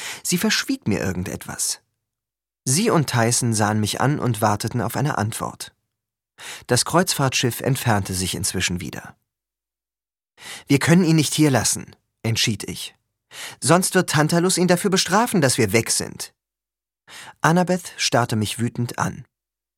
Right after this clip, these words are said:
„Na gut“, sagte sie. „Wie kommen wir aufs Schiff?“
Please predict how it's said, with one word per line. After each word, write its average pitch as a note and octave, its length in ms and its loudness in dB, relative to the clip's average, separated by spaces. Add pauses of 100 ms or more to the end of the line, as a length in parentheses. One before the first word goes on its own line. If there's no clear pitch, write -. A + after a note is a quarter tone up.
(260)
„Na D4+ 100 6
gut“, D3 340 0 (460)
sagte G2 380 -2
sie. - 240 -6 (1080)
„Wie C#4+ 140 6
kommen F3+ 180 6
wir B2+ 100 6
aufs - 160 0
Schiff?“ - 280 -2